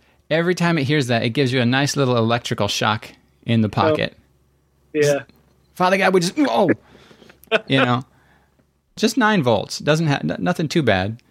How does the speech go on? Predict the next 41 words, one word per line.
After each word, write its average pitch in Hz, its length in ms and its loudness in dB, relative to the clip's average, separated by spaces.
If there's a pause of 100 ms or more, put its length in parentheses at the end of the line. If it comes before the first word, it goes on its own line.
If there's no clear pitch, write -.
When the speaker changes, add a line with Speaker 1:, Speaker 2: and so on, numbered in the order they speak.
(240)
Speaker 2:
Nothing 147 220 -2
too 147 160 0
extreme. 117 400 -8
Speaker 1:
No, 190 180 0
no. 131 260 0 (300)
Are 147 140 2
there 151 120 2
any 165 200 2
words 139 280 2
or 139 60 2
phrases 123 400 0
that 113 140 2
instantly 120 360 0
get 113 180 0
you 113 120 0
pumped 110 340 -4
up 107 240 0
and 101 160 -2
excited? - 560 -4 (600)
Speaker 2:
The 127 100 2
word 180 200 0
deliverance 156 540 0
gets 123 240 -2
me 117 140 -6
jazzed. 107 380 0
I 139 40 4
mean, 147 140 2
as 127 100 -2
weird 190 200 2
as - 80 -2
that 190 200 2
is 127 180 -8
to - 100 -20
say, - 320 -14 (160)
we 175 160 2
were 185 80 2
going 175 340 0
through 170 400 0
our 147 240 2
core 156 320 0
values. 135 640 -2